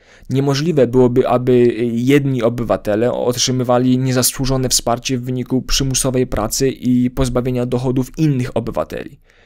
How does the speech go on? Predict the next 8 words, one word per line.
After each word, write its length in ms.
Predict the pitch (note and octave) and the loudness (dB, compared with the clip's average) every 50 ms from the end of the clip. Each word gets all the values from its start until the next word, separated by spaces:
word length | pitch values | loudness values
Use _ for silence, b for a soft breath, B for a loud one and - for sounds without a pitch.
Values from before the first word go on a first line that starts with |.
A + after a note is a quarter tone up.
| b b b b b b b b b b b b b b - - C3 C3 C3+ | b b b b b b b b b b b b b b -10 -8 -4 -2 0
Nie 140 | C#3+ D#3 | 2 2
byłoby 340 | D#3 E3 E3 D#3 D3 D3 C#3 | 4 6 6 6 6 4 2
miejsca 480 | C3+ C3+ C#3 C#3 C3 C3+ - - A#2 B2 | 2 2 0 0 0 -2 -2 -2 -2 -2
na 300 | A#2 A2+ A2+ A2 A2 A2 | -2 0 0 0 -2 -2
drenaż, 720 | A#2 A2+ B2+ A#2+ B2+ B2 B2 B2 A#2 A#2 B2 B2+ - - C3 | -2 -2 0 2 2 2 2 0 0 0 -2 -2 -4 -4 -6
wyzysk 680 | B2+ A#2 A#2 C3+ C#3 C3 A#2+ A#2 A#2+ A#2 C3 C#3 - - - - | -6 -2 2 2 4 4 4 2 2 0 0 0 -4 -4 0 2
i 120 | C3 B2+ | 2 4
ruinę 460 | A#2+ C3 C3 C#3 C#3+ C3+ C3 B2 A#2+ | 4 4 4 2 2 0 0 -2 -2